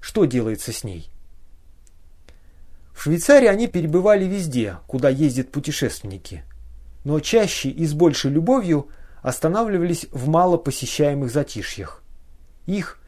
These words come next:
или, по крайней мере, Штольца, так занимало своё собственное дело,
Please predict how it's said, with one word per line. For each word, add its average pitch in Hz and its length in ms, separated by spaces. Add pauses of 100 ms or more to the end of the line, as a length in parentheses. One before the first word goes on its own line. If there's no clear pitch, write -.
(120)
или, 143 140
по 147 120
крайней 147 300
мере, 139 320
Штольца, 214 640 (380)
так 196 320
занимало 147 560
своё 147 260
собственное 143 440
дело, 135 460